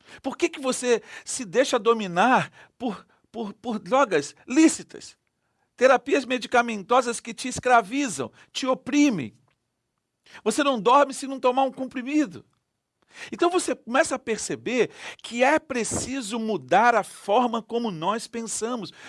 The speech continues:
Nós precisamos ter uma mentalidade alinhada com o Espírito Santo. Isaías cinquenta e cinco, ele deixa muito claro que os meus pensamentos não são os pensamentos de vocês.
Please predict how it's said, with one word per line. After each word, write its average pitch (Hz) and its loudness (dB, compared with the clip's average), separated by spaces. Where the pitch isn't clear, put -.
Nós 240 2
precisamos 226 -8
ter 226 -4
uma 220 0
mentalidade 196 -2
alinhada 247 0
com 277 -8
o 240 -6
Espírito 240 -10
Santo. 214 -4
Isaías 208 -2
cinquenta 208 -8
e 170 -2
cinco, 226 -10
ele 185 -8
deixa 175 -6
muito 175 -14
claro 180 -4
que - -10
os 180 -8
meus 214 -4
pensamentos 185 -6
não 254 -2
são 240 -4
os - -8
pensamentos 160 -6
de 131 -10
vocês. 117 -12